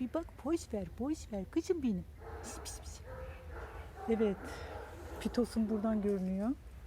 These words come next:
Ee, son olarak şöyle yine baka baka gidelim.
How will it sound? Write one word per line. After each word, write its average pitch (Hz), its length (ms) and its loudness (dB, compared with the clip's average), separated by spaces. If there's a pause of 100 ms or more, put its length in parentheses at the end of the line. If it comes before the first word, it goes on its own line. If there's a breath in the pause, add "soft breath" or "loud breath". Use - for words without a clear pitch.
(420 loud breath)
Ee, 220 560 10 (160)
son 311 120 8
olarak 202 380 6 (1200)
şöyle 208 240 8
yine 202 320 8 (120)
baka 185 360 2 (100)
baka 170 320 0
gidelim. 170 560 0